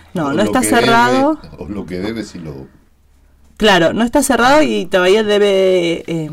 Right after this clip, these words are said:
Speaker 1: cuotas, entonces estamos como, creo que va a liquidar los, las cosas que debe y después va a ver qué tipo, si a-, llega algún tipo de financiamiento, em,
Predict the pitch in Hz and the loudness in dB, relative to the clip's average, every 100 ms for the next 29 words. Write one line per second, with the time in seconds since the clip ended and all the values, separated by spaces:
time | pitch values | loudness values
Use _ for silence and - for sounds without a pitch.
0 | 151 - 180 156 143 - 143 147 165 190 | -8 0 0 0 -6 -10 -8 -8 -4 -4
1 | - 170 - 160 160 170 160 - 151 143 | -4 -14 -8 -4 -2 -4 -6 -6 -6 -6
2 | 139 - - _ _ - _ _ - 180 | -10 -20 -20 _ _ -20 _ _ -2 2
3 | 185 180 165 156 170 175 180 180 185 190 | 2 0 -2 0 -2 -2 0 2 4 2
4 | 196 180 170 - 160 - 180 196 - 185 | 2 0 -2 -4 -12 -8 -6 -4 0 2
5 | 190 214 214 240 240 202 165 - 180 185 | 4 2 2 0 -2 -4 -4 -2 0 2
6 | 175 190 185 - - 170 165 - 175 - | 4 4 2 -4 -6 -4 -4 -4 -6 -4
7 | - - 156 151 143 - - - - 180 | -8 -8 -6 -4 -6 -8 -16 -10 -2 0
8 | 170 170 165 175 175 175 - 170 170 - | 0 0 -2 -2 0 -2 -4 -6 -6 -4
9 | 175 185 202 202 214 220 233 - - - | -2 0 0 0 2 0 0 -14 -16 -20
10 | - - - - 156 151 151 139 - | -20 -20 -12 -6 -4 -2 -4 -6 -8